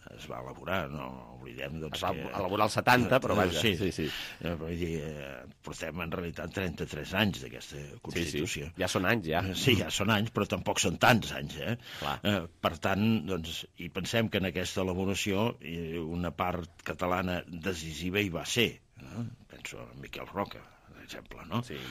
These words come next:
Speaker 1: Doncs, a veure, mm, ara, mm, jo no sé veure,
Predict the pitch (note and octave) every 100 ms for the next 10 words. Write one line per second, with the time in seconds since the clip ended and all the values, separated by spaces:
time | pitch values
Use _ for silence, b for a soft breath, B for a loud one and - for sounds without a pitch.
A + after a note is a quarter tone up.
0 | B B - E2 E2 - - F#2 F2 F2
1 | E2+ - - F#2+ D#2+ D#2+ - F#2 F#2 A2
2 | B2 - - G2+ F#2 F#2 G2 G2+ - F#2+
3 | F#2+ F#2 G#2